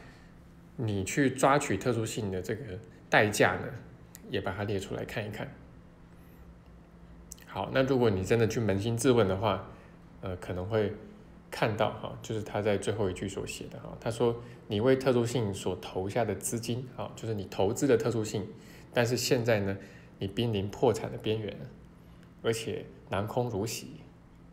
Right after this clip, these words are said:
啊，而且任何宵小都能，都能够侵入进来，好，来抢你的东西。”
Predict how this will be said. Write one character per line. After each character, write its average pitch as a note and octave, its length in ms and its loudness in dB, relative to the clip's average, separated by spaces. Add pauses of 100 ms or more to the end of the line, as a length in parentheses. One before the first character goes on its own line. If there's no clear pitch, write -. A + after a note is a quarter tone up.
(160)
啊， - 80 -8
而 G2+ 80 -2
且 G2 140 -2
任 A#2 180 4
何 G2+ 140 4
宵 A#2+ 200 4
小 F#2 200 0
都 G#2+ 160 -2
能， G2 280 -4 (460)
都 A#2 140 4
能 G2 120 0
够 G#2 120 2
侵 C3 320 0
入 C3 120 2
进 F#2+ 260 -2
来， - 100 -10 (600)
好， F#2+ 140 -6
来 F#2 140 0
抢 - 240 -2 (100)
你 - 60 -10
的 - 100 -10
东 G#2+ 180 -4
西。” - 180 -10